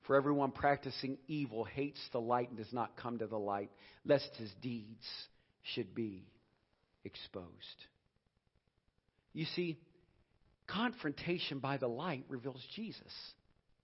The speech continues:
'cause Jesus is light. Confronted by Jesus, Saul upon the ground was now face to face with the risen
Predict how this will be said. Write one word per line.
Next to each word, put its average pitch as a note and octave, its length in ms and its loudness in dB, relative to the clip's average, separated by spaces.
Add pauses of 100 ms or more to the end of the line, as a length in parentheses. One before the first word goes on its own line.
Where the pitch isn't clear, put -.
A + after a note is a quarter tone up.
(120)
'cause D3 220 -2
Jesus C3+ 680 -4 (520)
is C#3 240 0
light. - 480 -10 (2750)
Confronted G3+ 680 2
by C#3 160 6
Jesus, - 760 -6 (800)
Saul G3+ 460 6
upon D#3 400 0
the C3+ 100 0
ground D#3 680 -2 (220)
was B2 260 2
now C#3+ 320 0 (160)
face C#3+ 320 0
to - 120 -6 (140)
face C#3 520 -4 (240)
with A#2+ 160 -4
the G#2 80 -10
risen B2 600 -6